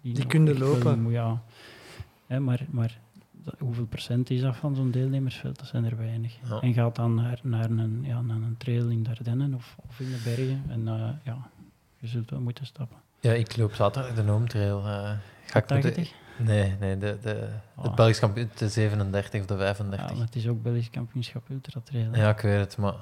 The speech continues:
Speaker 1: Ik heb, ik heb nog een, een tachtig, eh, die ik niet ga kunnen, eh, gebruiken.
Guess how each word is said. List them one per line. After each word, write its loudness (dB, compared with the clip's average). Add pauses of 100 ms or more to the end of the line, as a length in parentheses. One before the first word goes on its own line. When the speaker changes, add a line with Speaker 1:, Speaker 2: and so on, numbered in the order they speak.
Speaker 1:
Ik -20
heb, -8
ik -14
heb -4
nog -2
een, 0
een -2
tachtig, -6
eh, 0 (480)
die -4
ik -20
niet -2
ga -2
kunnen, -2
eh, -8
gebruiken. -4